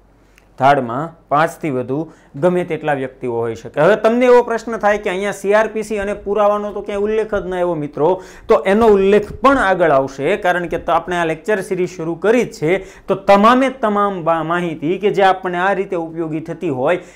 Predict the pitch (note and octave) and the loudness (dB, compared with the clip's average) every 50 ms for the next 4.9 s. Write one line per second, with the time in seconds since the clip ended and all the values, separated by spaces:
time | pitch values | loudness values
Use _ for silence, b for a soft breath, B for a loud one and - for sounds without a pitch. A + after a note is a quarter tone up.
0 | B - F3+ F3+ F3+ F#3 G#3+ G#3+ G#3 A3 A3+ G#3+ G#3 G3+ G3 F#3 F3+ F3+ - F3 | B 0 0 0 2 2 2 4 6 6 4 4 2 0 -2 -4 -4 -6 -6 -6
1 | E3+ F3 E3+ E3+ E3 D#3+ D#3+ D#3 D3+ D#3 D3+ D#3 D#3 D3+ C#3+ D3 - C#3 C3+ C3+ | -6 -6 -6 -6 -8 -8 -8 -6 -4 -4 -2 -2 -2 -2 -4 -4 -4 -4 -2 -2
2 | C3+ C3+ B2+ B2+ C3 C3+ C3+ B2+ C#3+ C#3+ - - C3+ B2 B2 - - C#3 C#3 D3+ | -2 -2 -4 -4 -4 -4 -2 -2 -2 -2 -2 -4 -6 -6 -6 -4 -2 0 0 2
3 | F3+ F#3+ G3 F3+ F3+ D#3 D#3 D#3+ E3+ E3+ E3 D#3+ D#3 D3+ D3+ D3+ D3+ E3+ E3+ E3 | 0 -2 -2 -4 -4 -4 -4 -4 -4 -4 -4 -2 -4 -4 -4 -4 -4 -2 -2 -2
4 | E3 - - D3+ C#3+ C#3+ C#3+ C#3 C#3 C3+ C3 B2+ B2+ B2 C3 C3 C3+ C#3+ | -4 -4 -4 -4 -2 -2 -2 -2 -2 -2 -4 -6 -6 -6 -6 -4 -4 -6